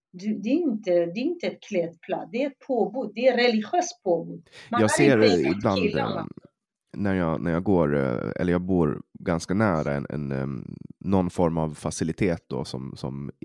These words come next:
Speaker 2: inhuserar, eh, anlän-, nyanlända i Sverige, och de har en lekplats, och det är ganska ofta när jag kör förbi där som, som jag ser barn i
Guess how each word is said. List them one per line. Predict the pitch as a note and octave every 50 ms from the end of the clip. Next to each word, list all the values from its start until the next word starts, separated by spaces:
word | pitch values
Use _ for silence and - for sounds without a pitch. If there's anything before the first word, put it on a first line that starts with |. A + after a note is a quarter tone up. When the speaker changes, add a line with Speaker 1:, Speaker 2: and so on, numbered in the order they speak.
| - _
Speaker 2:
inhuserar, | - F#2+ E2+ D2+ F2+ F#2+ E2+ - - F2 D2+ C#2 A1 B1 A#1 B1 C2+ B1+ G1+ - - - -
eh, | G1+ G1+ -
anlän-, | - G2 F#2+ F2 E2+ D2 C#2+ C2+ -
nyanlända | - G#2 G#2 F2+ E2 C2+ C#2+ D2 C2+ C#2 C#2+ - F#2 - - _ _ _ _ _ _
i | - -
Sverige, | - E2+ C#2+ C2+ D2 C#2+ C2+
och | - - F2 E2+ E2 F2+ - _ _ - - - - _ _ _ _
de | F#2 E2 D2+ C2
har | A#1+ F#2+ G2 F2
en | F#2 F#2+ G#2+
lekplats, | A2 G#2 F#2 - - - - D#2+ - - - - - - - -
och | F2+ F2+ E2+ E2 D#2+ A#1+ B1+
det | D2+ F#2
är |
ganska | E2+ G#2+ G#2 A2+ - - -
ofta | A2+ A#2+ - - - - _ F2 E2+
när | F2 F2+
jag | F2 D#2+ D2+ C#2 G#1+ - - _ _ _ _ _ _ -
kör | - - G#2 E2 D#2+
förbi | - - F2 F2 A2 F#2+ E2+ C#2
där | B1 B1+ A1 A#1 B1 C#2
som, | - - - C#2+ C2 - -
som | - E2 D2+
jag | C2+ E2
ser | - - G2+ F2+ D#2+ D2+ D2
barn | E2 A2 A2+ F2+ - G1+ D2 D#2 C2 B1 D2 -
i | - - - E2 D#2 D2 D2 F#2+